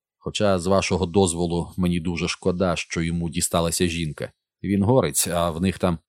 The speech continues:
він такий самий горець, як ми з тобою», — сказав пан ротмістр. «І справа тут не в жінках. Утім, подивимося. Чим ви займалися,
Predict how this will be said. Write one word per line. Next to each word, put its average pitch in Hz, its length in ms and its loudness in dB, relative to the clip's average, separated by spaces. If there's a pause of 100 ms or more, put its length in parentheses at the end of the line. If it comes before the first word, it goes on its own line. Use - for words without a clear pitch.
(140)
він 85 180 -4
такий 92 320 0
самий 95 440 2
горець, 95 440 2
як 95 180 0
ми 92 140 2
з - 100 -2
тобою», — 87 540 0 (200)
сказав - 460 -4
пан 82 300 0
ротмістр. - 560 -6 (240)
«І - 120 -4
справа 170 380 2
тут 147 240 2
не 147 100 4
в 135 60 2
жінках. 135 720 0 (140)
Утім, 95 420 2
подивимося. 95 960 0 (240)
Чим 175 220 2
ви 175 100 6
займалися, 117 760 4